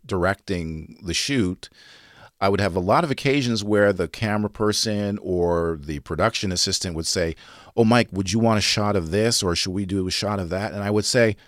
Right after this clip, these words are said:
"No, I'll never use it," because I've already edited the video in my head.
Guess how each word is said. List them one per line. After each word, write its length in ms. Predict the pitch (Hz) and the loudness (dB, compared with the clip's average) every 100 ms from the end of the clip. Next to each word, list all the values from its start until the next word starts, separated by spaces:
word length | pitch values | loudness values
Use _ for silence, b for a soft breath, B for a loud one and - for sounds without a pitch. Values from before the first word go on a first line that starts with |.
| b b b b b | b b b b b
"No, 480 | 107 139 131 127 123 _ _ _ 110 | 2 4 6 2 -2 _ _ _ 0
I'll 120 | 104 | 2
never 260 | 104 101 | 4 4
use 320 | 110 143 156 73 | 2 0 -2 -4
it," 160 | 60 _ _ _ - | -8 _ _ _ -8
because 480 | 120 127 117 113 - | -4 2 2 2 0
I've 200 | 113 110 | -2 0
already 540 | 113 123 120 113 110 - | 2 4 4 4 0 2
edited 420 | 117 117 110 95 | 2 4 2 2
the 80 | 90 | 0
video 680 | 90 139 113 87 80 80 _ | 2 4 4 4 2 -2 _
in 160 | 87 87 | -6 -4
my 160 | 78 78 | -4 -6
head. 420 | - 117 67 | -4 -4 -4